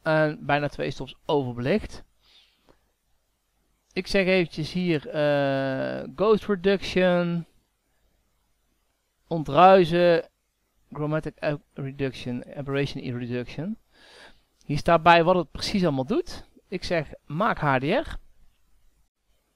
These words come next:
Dit zijn wel foto's die je vanaf statief moet maken. Kijk, dit is die geworden. Dan gaan we even kijken wat het origineel zou doen. Kijk, ja, ja, een neutrale foto is wel echt een stuk donkerder.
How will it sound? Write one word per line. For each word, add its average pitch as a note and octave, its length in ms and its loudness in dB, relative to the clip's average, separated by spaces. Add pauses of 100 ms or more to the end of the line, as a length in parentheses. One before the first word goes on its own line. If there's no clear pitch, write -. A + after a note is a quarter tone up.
(1120)
Dit - 100 -12
zijn F#3+ 140 4
wel G#3+ 160 10
foto's G3 360 4
die F#3 140 -2
je E3+ 100 6
vanaf D#3+ 200 0
statief - 500 -4
moet A#3+ 160 -4
maken. A3+ 560 0 (340)
Kijk, B2+ 260 -6
dit G3 160 0
is E3+ 120 -4
die C#3 120 -4
geworden. F#3+ 500 0 (720)
Dan D3 120 -6
gaan F3+ 160 4
we E3 80 0
even G#3+ 320 2
kijken F3+ 340 6
wat D3+ 100 0
het - 140 -8
origineel C#3+ 540 0
zou G#3+ 200 0
doen. A3+ 320 -2 (1600)
Kijk, B2 460 -2
ja, B2 120 -2
ja, A#2+ 240 -4
een B2 140 -10
neutrale D3+ 500 6
foto D#3+ 200 2
is - 80 -10
wel D3+ 100 -2
echt D#3 160 -4
een - 60 -10
stuk C3+ 220 -8
donkerder. E3+ 640 -6